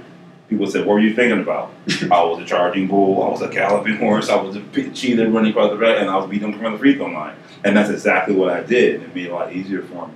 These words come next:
So, um, yeah, I think it's extremely, you know, beneficial, you know, if you're open to it. You know, a lot of people aren't.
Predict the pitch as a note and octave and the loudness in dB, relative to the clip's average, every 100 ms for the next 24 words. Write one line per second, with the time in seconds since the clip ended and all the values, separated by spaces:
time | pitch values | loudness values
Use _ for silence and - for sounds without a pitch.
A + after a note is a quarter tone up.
0 | - - - E2 D#2+ D#2+ D#2 C#2+ - - | -14 -6 -2 -2 -4 -8 -10 -14 -20 -20
1 | - _ - - _ - A2+ C#3 A#2 - | -20 _ -20 -20 _ 2 4 4 2 0
2 | G#2 - G#2 G#2 G2 F#2 F2 F2 F#2+ F2+ | -2 -2 0 2 4 2 0 -4 -8 -8
3 | E2+ F#2+ F#2 F2+ F#2+ F#2 E2+ E2 - - | -6 -4 -6 -2 -2 0 -4 -8 -10 -14
4 | F2+ F2 E2+ E2 F#2 F#2 F#2+ F#2 G2 F#2 | -10 -8 -6 -6 -6 -4 -2 -2 -2 -4
5 | F#2+ F2+ C#2+ - E2+ E2 F2+ F#2+ - - | -8 -8 -8 -10 -14 -10 -8 -6 -8 -10
6 | F2 E2+ | -8 -8